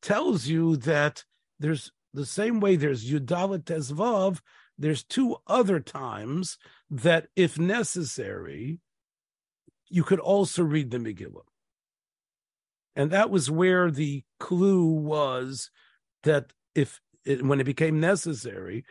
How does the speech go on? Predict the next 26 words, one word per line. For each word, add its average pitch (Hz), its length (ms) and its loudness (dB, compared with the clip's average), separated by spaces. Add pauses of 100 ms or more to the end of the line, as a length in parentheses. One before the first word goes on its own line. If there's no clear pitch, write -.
(460)
to 160 240 4
read 160 340 2
the 170 80 2
Megillah 143 480 -2
on 131 120 -2
a 123 60 -6
different 117 440 -8
day. - 280 -18 (1800)
So - 160 -8
the 151 80 0
Gemara 196 340 2
says, 156 680 0 (160)
well, 147 560 -2 (240)
<laughs> - 400 -6
maybe, 202 880 2 (180)
<laughs> - 180 -20
why 143 280 2
is 185 200 4
it 170 100 2
only 160 640 0 (300)
eleven, 165 460 0
twelve, 170 380 -6
thirteen, 156 440 -6
fourteen, 143 500 -4
and 120 120 -6
fifteen? 117 600 -6